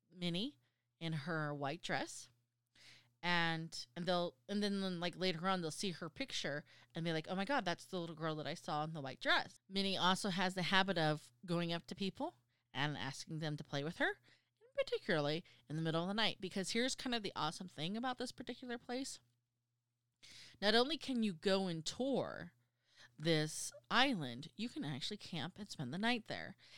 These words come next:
And this was the case with two campers who were basically disturbed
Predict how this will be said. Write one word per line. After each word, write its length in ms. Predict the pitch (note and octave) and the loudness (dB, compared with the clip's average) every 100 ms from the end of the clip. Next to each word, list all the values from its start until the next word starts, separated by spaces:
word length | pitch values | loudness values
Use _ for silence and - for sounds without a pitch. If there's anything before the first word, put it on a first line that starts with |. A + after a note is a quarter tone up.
| - | -4
And 160 | - F#3 | 0 2
this 160 | F3+ - | 2 0
was 140 | B3 | -4
the 80 | C4 | -4
case 380 | - D#3+ D#3+ - | 0 0 0 -6
with 120 | E3 | -10
two 180 | - C4 | -2 -2
campers 640 | C#4 F3 B2+ - C#3 F#3 - - - _ _ | -2 -4 -6 -6 -6 -6 -8 -12 -20 _ _
who 280 | G3 F3 D#3+ | 0 2 2
were 140 | D#3 D#3 | 0 -2
basically 520 | E3 E3 F#3+ - D#3+ | -2 -4 -6 -8 -6
disturbed 840 | D#3 - - G#3 G#3+ E3+ B2+ - | -4 -4 -2 0 2 2 0 -8